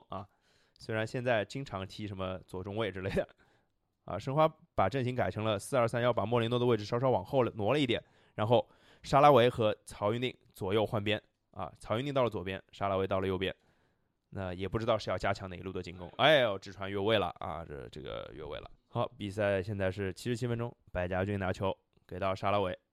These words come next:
哎呦，沙拉维第一次突破没有成功，但是又把球抢回来，哎，没有，被霍尔克断下来了。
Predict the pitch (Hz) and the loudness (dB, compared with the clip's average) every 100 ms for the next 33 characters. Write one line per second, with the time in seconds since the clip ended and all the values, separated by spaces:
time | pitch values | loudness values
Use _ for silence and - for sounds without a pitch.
0 | _ _ - 101 92 95 101 98 95 - | _ _ -2 0 0 0 0 2 0 -4
1 | 117 117 107 104 101 104 95 95 95 95 | -8 -8 -8 -4 -2 -2 -4 -6 -8 -8
2 | _ - 87 98 101 95 104 120 101 113 | _ -16 -12 -4 -2 -2 -4 -8 -4 2
3 | 156 - - 104 95 98 107 - 98 110 | 2 2 -2 0 0 0 0 0 0 0
4 | 101 110 135 127 110 117 | 2 2 4 4 2 2